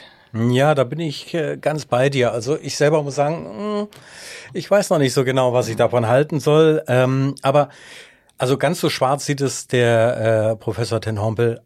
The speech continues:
nun auch wieder nicht, ne? F-, und, ähm,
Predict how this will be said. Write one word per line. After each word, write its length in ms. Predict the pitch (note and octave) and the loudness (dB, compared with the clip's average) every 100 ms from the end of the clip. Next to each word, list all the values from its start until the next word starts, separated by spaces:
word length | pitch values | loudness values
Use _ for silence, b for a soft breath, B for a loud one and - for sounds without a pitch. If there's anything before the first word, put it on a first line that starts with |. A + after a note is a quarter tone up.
| _ _ - | _ _ -10
nun 300 | A2 A#2+ - | -6 -6 -6
auch 180 | - - | -8 -8
wieder 220 | - - | -16 -16
nicht, 300 | - - - - | -18 -20 -20 -8
ne? 140 | - F3+ | -2 -2
F-, 180 | - - | -4 -8
und, 420 | B2 A#2 A#2 - | -4 -2 -2 0
ähm, 320 | B2 A#2+ A#2+ | 2 2 -2